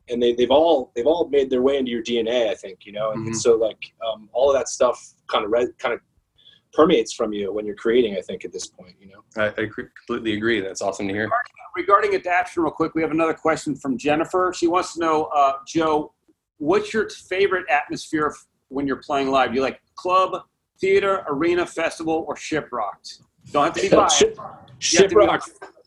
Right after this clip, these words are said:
Speaker 1: First,
Speaker 3: Okay.
Speaker 1: of
Speaker 2: You
Speaker 1: course.
Speaker 2: baited him.
Speaker 1: What's better than being on the, on the top deck, you know, when it's
Speaker 3: So,
Speaker 1: beautiful
Speaker 3: so
Speaker 1: outside?
Speaker 3: let's, let's, if we could just shift for a second, focus on that. I mean, you guys have played it twice now.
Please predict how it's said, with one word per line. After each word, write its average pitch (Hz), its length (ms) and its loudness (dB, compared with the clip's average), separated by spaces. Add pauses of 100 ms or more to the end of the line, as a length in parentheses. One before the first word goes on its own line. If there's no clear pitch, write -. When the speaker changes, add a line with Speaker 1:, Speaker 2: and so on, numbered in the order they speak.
Speaker 1:
First, - 180 2 (160)
Speaker 3:
Okay. 208 100 0
Speaker 1:
of 156 60 0 (120)
Speaker 2:
You 156 80 0
Speaker 1:
course. 185 60 2
Speaker 2:
baited 190 320 6
him. 135 180 0
Speaker 1:
What's 151 260 2
better 165 240 6
than 143 160 0
being 151 200 2
on 139 100 -4
the, 131 100 -8 (120)
on 139 120 -6
the 127 80 -4
top 135 320 -6
deck, 143 320 -2
you 117 100 -14
know, 120 140 -8
when 120 120 -8
it's 104 180 -16 (100)
Speaker 3:
So, - 120 2
Speaker 1:
beautiful 131 240 -4
Speaker 3:
so 117 80 -2
Speaker 1:
outside? 113 460 -8 (140)
Speaker 3:
let's, - 400 -6
let's, 208 200 2
if 208 60 -2
we 196 80 6
could 196 160 0
just 180 200 -2
shift 185 200 2
for 190 60 -4
a 151 40 -2
second, 170 340 -4
focus 170 340 -4
on 160 120 -2
that. 160 240 2
I 170 40 -2
mean, 165 320 0 (340)
you 170 140 -10
guys 185 220 4
have 170 120 -6
played 175 180 0
it 160 60 -4
twice 160 380 -2
now. 160 320 2